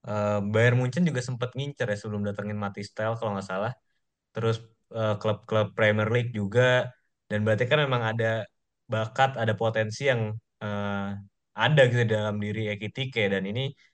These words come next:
seharusnya kalau memang pelatihnya benar dan bisa mengembangkan Ekitike, Frankfurt ini men-, melakukan transfer yang memang tidak beresiko karena kan loan dan juga, eh, ada opsi pembelian gitu.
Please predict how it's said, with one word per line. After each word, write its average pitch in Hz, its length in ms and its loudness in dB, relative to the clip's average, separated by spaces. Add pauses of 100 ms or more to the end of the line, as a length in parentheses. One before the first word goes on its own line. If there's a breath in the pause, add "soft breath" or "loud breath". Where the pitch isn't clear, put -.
(120)
seharusnya 123 720 0
kalau 107 240 0
memang 107 240 -2
pelatihnya 104 560 -2
benar 123 320 2
dan 104 160 -2
bisa 101 240 -4
mengembangkan 101 560 -2
Ekitike, 127 480 0 (640 soft breath)
Frankfurt 113 400 0
ini 147 160 2
men-, 120 400 2 (280)
melakukan 113 520 0
transfer 110 440 0
yang 123 120 0
memang 107 400 -2 (720)
tidak 113 400 4
beresiko 107 520 2
karena 107 240 0
kan 139 100 -2 (540)
loan 131 380 4
dan 101 180 2
juga, 110 400 2 (520)
eh, 104 220 -4
ada 101 120 -2 (100)
opsi 98 240 -4
pembelian 110 560 6
gitu. 90 160 -4